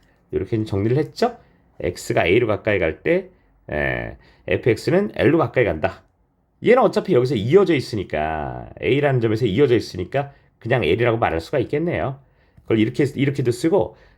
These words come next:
자, X가 A로 가까이 갈 때 에프엑스는 L로 가까이 간다. 이렇게도 쓰기도 해요. 자, 이걸 한국말로 얘기하면 L은 X가 A에서의 함수 간 에프엑스의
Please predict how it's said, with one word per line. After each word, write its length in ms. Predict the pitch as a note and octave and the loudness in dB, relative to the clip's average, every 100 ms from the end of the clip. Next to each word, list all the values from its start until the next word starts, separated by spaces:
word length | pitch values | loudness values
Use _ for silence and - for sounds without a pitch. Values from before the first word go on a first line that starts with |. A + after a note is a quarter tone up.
| _ | _
자, 120 | - - | -6 -2
X가 560 | F#2 B2+ - - C#3 | 0 -2 -6 -4 2
A로 220 | A2 A#2+ | 4 4
가까이 320 | A2 G#2 G2 E2+ | 2 0 -2 -2
갈 260 | C2+ C#2 | -2 -6
때 200 | C#3+ F3 - _ _ _ _ - | -8 -8 -10 _ _ _ _ -4
에프엑스는 800 | - C3+ C#3 D3+ B2+ - F3+ G3 | -2 -2 0 0 0 -2 -2 0
L로 320 | - C#3+ E3+ G3 | 2 2 2 0
가까이 320 | D3 - C3+ | -2 -2 -2
간다. 260 | G2 E2 | -2 -4
이렇게도 320 | - B2+ C3+ A#2 | -4 -4 -4 -6
쓰기도 300 | - B2 G#2 | -4 -4 0
해요. 360 | A2+ C2+ B1+ - _ | 0 -2 -4 -16 _
자, 220 | C3+ C3+ | 0 2
이걸 220 | A2 D#3+ | 4 2
한국말로 380 | C3+ A#3 A#3 F3+ | 2 2 4 4
얘기하면 320 | B2+ G#2+ F2 | 4 0 2
L은 360 | D3 D3+ F2+ - _ _ _ - | 2 2 -2 -8 _ _ _ -4
X가 540 | A#2+ F3 E3+ G3 G3 | 0 0 -2 -2 2
A에서의 460 | B2 E3 E3 E3 D#3 | 4 4 2 2 -2
함수 320 | E3+ G3+ F3+ | -2 -4 -2
간 160 | F3+ C#3 | 0 2
에프엑스의 840 | G2 - A2+ F2+ - A#2 G#3+ | 0 -2 -4 -2 -2 0 -2